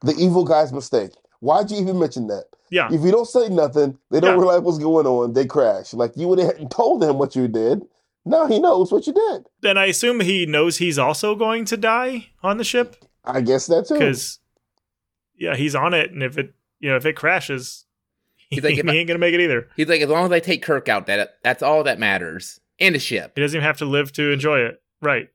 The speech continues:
Speaker 2: So, really weird here, because he's got Kirk at phaser point,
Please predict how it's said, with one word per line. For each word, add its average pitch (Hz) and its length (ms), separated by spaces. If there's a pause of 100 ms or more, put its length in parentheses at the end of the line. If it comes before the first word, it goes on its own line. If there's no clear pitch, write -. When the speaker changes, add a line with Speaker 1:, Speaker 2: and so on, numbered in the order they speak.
(640)
Speaker 2:
So, 180 500 (180)
really 302 220
weird 190 280
here, 139 180
because 139 280
he's 156 140
got 190 360
Kirk 190 280
at 151 280
phaser 180 440
point, 139 400